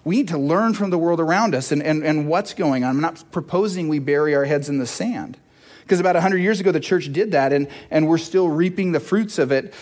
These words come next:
both as a church, as a country, and even in the world. So we need to be clear that there's no higher authority than God's word, but that doesn't mean we don't engage the world around us. But nothing's higher than God's word. In fact, let's listen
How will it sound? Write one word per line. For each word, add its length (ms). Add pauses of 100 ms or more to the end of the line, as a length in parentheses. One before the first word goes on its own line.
(160)
both 400
as 260
a 80
church, 360
as 140
a 60
country, 400
and 80
even 220
in 100
the 80
world. 300
So 80
we 80
need 80
to 60
be 100
clear 580 (960)
that 300
there's 160
no 180
higher 480
authority 480
than 160
God's 260
word, 220
but 80
that 160
doesn't 300
mean 180
we 80
don't 220
engage 460
the 80
world 260
around 320
us. 300 (1400)
But 160
nothing's 420
higher 180
than 120
God's 260
word. 80
In 80
fact, 160
let's 220
listen 340